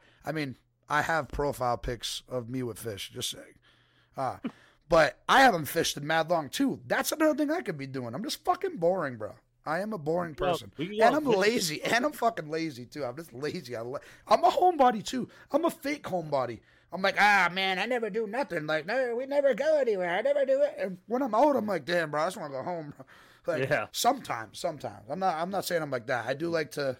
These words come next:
Speaker 1: I do like to, uh, I do like
Speaker 2: I
Speaker 1: to
Speaker 2: feel
Speaker 1: fucking
Speaker 2: that.
Speaker 1: go out and have fun. But as I get older, I just feel it's, it's, it's dwindling away more and more.
Speaker 2: Yeah.
Speaker 1: Um,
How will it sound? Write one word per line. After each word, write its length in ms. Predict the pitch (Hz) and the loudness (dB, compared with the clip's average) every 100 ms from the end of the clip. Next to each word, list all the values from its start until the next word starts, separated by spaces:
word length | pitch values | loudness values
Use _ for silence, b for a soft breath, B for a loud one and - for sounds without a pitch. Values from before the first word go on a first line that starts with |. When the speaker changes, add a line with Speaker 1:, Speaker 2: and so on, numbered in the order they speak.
| _ | _
Speaker 1:
I 120 | - | -12
do 140 | 139 156 | -10 -6
like 200 | 147 139 | -6 -6
to, 180 | 143 135 | -8 -6
uh, 320 | 131 120 101 _ _ _ _ _ _ _ _ _ _ _ _ _ _ _ _ _ _ _ _ _ - | -6 -6 -10 _ _ _ _ _ _ _ _ _ _ _ _ _ _ _ _ _ _ _ _ _ -14
I 80 | 135 | -10
do 160 | 151 | -6
like 100 | 151 | -6
Speaker 2:
I 20 | 131 | -2
Speaker 1:
to 100 | 175 | 0
Speaker 2:
feel 120 | 143 | 0
Speaker 1:
fucking 220 | 117 135 | 0 -4
Speaker 2:
that. 60 | 135 | -4
Speaker 1:
go 140 | 139 143 | -2 0
out 60 | 143 | -2
and 80 | 143 | -4
have 180 | 135 | -10
fun. 280 | - 135 135 | -8 -10 -8
But 180 | 127 123 - B B | -8 -8 -10 B B
as 180 | - 151 | -8 -6
I 60 | 165 | -6
get 220 | 160 - | -6 -6
older, 460 | 156 175 185 143 131 | -4 -4 -4 -4 -4
I 80 | 131 | -6
just 200 | 147 - | -8 -10
feel 420 | 143 139 131 117 - _ _ _ _ - | -10 -8 -8 -10 -18 _ _ _ _ -14
it's, 420 | 139 - - - | -12 -8 -6 -6
it's, 220 | 139 123 - | -8 -10 -12
it's 180 | 113 98 | -14 -12
dwindling 420 | 131 143 143 135 | -12 -10 -10 -10
away 260 | 123 135 | -8 -8
more 580 | 131 117 127 135 139 139 | -8 -6 -4 -4 -4 -6
and 240 | 143 131 131 | -8 -10 -10
more. 300 | 120 113 - _ _ _ _ _ _ _ - | -10 -10 -14 _ _ _ _ _ _ _ -16
Speaker 2:
Yeah. 240 | - 117 110 | -12 -10 -10
Speaker 1:
Um, 160 | 110 | -14